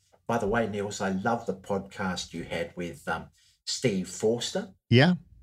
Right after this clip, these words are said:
Speaker 1: That was very interesting, uh, looking at the history of, uh, Markowitz and Bill Sharpe and everything like that.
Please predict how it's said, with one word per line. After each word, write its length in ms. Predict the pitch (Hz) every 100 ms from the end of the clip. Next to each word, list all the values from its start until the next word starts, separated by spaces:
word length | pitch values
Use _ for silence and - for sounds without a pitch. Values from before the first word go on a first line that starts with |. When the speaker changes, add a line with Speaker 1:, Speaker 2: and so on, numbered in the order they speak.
| -
Speaker 1:
That 100 | -
was 140 | 95 - 95
very 280 | 143 131 117
interesting, 600 | 113 - - 98 90 92 107
uh, 260 | 92 92 95
looking 280 | 107 98 92
at 80 |
the 80 | 190
history 420 | - - - 95
of, 160 | 95 - - 92
uh, 100 | 90
Markowitz 640 | 95 110 - 135 185 -
and 220 | - -
Bill 180 | 92 87 _
Sharpe 320 | 92 143 -
and 100 | 98
everything 260 | 92 - -
like 140 | -
that. 140 | -